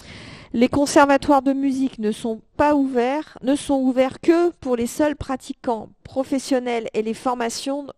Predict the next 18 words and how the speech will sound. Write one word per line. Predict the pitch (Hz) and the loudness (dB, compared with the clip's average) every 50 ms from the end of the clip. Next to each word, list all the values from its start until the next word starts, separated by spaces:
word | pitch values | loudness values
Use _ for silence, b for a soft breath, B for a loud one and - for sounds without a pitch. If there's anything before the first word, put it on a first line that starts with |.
| _ - | _ -6
euh, | 208 196 190 190 | -4 -4 -4 -4
délivrant | 196 240 262 247 247 254 233 226 262 269 269 285 294 B B B B B B B B | -2 -2 -2 -2 -2 -4 -4 -4 -4 -4 -4 -4 -8 B B B B B B B B
un | - 226 220 | -6 -6 -4
diplôme | 220 214 240 233 - - - 262 269 285 294 285 254 - - _ _ _ - | -4 -6 -8 -10 -8 -4 0 2 2 2 2 0 -6 -12 -14 _ _ _ -4
personnalisant. | 285 262 - - - 254 247 247 233 240 226 233 233 202 185 196 - _ b b b b b b - | -4 -4 -2 -2 -2 -2 0 -2 -2 -4 -4 -6 -6 -8 -8 -10 -12 _ b b b b b b -18
Donc | 202 - | -10 -8
c'est | - 214 | -6 -4
pas | - 226 | -4 -4
le | 214 | -4
cas | - 220 | -4 -4
pour | 208 - 214 196 202 | -4 -2 -2 -2 -2
Épinay, | 202 - - 202 196 202 214 262 320 - - - | -4 -6 -8 -8 -6 -6 -6 -6 -8 -10 -12 -20
je | - | -18
pense | - - 180 185 - | -14 -12 -12 -12 -10
pas | - 214 233 | -10 -8 -8
en | 269 | -8
tout | - - 202 | -10 -14 -14
cas. | 180 - 202 | -12 -10 -10